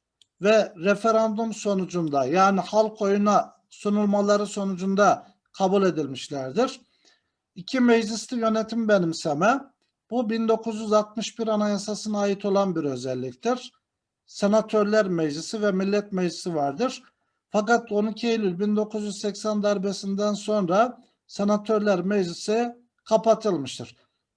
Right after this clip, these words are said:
Dolayısıyla arkadaşlar burada benzer özellikle sorulduğu için sorumuzun doğru yanıtı C şıkkı olacaktır.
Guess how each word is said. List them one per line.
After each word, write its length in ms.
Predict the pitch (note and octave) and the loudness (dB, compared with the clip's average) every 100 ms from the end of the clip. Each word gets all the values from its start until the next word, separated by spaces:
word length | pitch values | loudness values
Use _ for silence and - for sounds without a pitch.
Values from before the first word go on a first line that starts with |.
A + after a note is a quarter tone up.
| - | 0
Dolayısıyla 540 | F#3+ G#3 G#3+ C4+ A3+ | 4 4 4 0 2
arkadaşlar 640 | G3+ G#3 F#3 F#3+ - E3 F3+ | 2 0 -4 -4 -4 -6 -2
burada 320 | G#3 G#3 E3+ | -2 -2 0
benzer 380 | G3+ G3 G#3 G3 | 0 0 -2 0
özellikle 600 | F#3+ G3 G3 G3 F#3 E3+ | -2 -2 -4 -6 -6 -6
sorulduğu 580 | - F3+ F3+ F3 G#3+ | -4 -2 -2 -2 -2
için 540 | F3 C#3+ - A#3 B3 - _ _ | -2 -4 -2 -4 -4 -14 _ _
sorumuzun 600 | - G#3 G#3+ G#3 F3 D3+ | -4 0 0 0 -2 -4
doğru 260 | F3 G3+ G3 | 0 0 2
yanıtı 380 | F3 D3+ D3+ C#3+ | 0 -2 -8 -8
C 220 | F#3+ F#3 | -4 -4
şıkkı 320 | - E3 - | -6 -12 -4
olacaktır. 600 | F3+ C#3 C3+ - A#2+ - | -4 -2 -6 -12 -20 -20